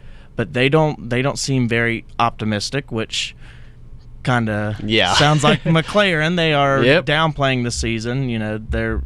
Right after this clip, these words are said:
Speaker 1: they're still waiting on their facilities to come into play. Um, you know, covid delays, all that kind of stuff.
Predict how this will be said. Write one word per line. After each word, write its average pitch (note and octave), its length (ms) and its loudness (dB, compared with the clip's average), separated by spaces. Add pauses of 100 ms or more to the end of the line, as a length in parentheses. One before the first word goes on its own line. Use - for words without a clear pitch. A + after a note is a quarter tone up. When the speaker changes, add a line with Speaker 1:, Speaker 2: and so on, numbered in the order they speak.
Speaker 1:
they're A2+ 140 -6
still D#3+ 320 2
waiting B2 680 0
on A#2 180 0
their A2 220 0
facilities G2+ 680 -6
to G#2+ 80 -8
come G2+ 180 -4
into F#2 140 -4
play. F2+ 300 -6 (720)
Um, F#2 600 -4 (460)
you G#2+ 80 -4
know, F#2 160 -4
covid G#2+ 380 -4
delays, G2 920 -4
all G2+ 140 -4
that G2 260 -4
kind G2 160 -4
of F#2 80 -6
stuff. F#2+ 420 -6